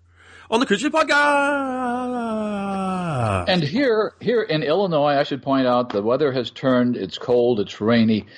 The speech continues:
Speaker 2: it's October country. Uh, this is literally the part of Illinois that Ray Bradbury grew up in. This is, oh, it's not October yet, but it's almost October.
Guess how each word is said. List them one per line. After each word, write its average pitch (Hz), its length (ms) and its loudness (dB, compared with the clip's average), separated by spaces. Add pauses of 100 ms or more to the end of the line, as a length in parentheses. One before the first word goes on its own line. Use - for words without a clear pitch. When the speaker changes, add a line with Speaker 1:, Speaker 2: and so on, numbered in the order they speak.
(340)
Speaker 2:
it's 170 180 0
October 139 480 2
country. 82 460 -10 (420)
Uh, 98 260 0
this 127 240 0
is 127 220 -2
literally 175 520 2 (200)
the 120 100 2
part 185 320 2
of 180 100 2
Illinois 147 480 2
that 107 140 0
Ray 117 240 2
Bradbury 135 480 0
grew 123 240 2
up 117 180 0
in. 107 200 -2 (180)
This 190 380 -2
is, 131 300 0
oh, 120 80 -2
it's - 120 -8
not 135 160 2
October 101 380 0
yet, 127 260 0
but 214 80 4
it's 220 140 0
almost 269 360 2
October. - 480 -2